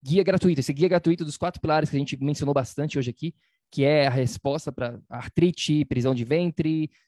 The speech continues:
tendinite, seja lá o que você tá enfrentando, o, o, os, os, né, o,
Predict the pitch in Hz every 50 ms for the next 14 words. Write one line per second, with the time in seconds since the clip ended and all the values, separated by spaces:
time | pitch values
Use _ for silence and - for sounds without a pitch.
0 | _ _ _ _ 135 127 120 117 117 135 160 160 - 139 135 131 131 135 135 151
1 | 151 143 - 135 135 - - - 156 160 - 170 - 156 151 160 151 - 151 143
2 | - 156 151 160 156 - _ _ _ - 120 _ - - - - - 175 - 170
3 | 165 - - 156 127 - 170 160 151 - - 180 151 143 - - - _ - 151
4 | 135 - - - - 147 143 143 143 139 131